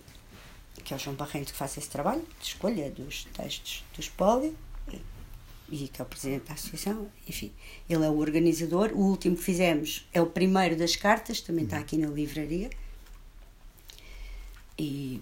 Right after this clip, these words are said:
Speaker 1: a ideia é f-, agora publicar outras. Estas são as cartas literárias, aquelas que ela escreveu para autores, editores, não é?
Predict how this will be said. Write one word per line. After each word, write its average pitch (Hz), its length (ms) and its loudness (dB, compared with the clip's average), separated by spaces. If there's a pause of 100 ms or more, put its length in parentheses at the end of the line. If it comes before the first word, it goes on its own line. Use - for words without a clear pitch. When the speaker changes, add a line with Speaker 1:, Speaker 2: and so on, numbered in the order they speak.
Speaker 1:
a 120 40 -4
ideia 117 320 -2
é - 20 -2
f-, - 180 -8 (100)
agora 143 300 0
publicar 143 520 0
outras. 165 340 0
Estas 151 260 -4
são 160 140 -2
as 151 100 0
cartas 147 420 0
literárias, 156 720 2
aquelas 139 400 -4
que - 100 -10
ela 143 120 0
escreveu 151 420 -2
para 139 520 -2
autores, 180 580 4
editores, 151 560 2
não 147 80 -2
é? 220 160 0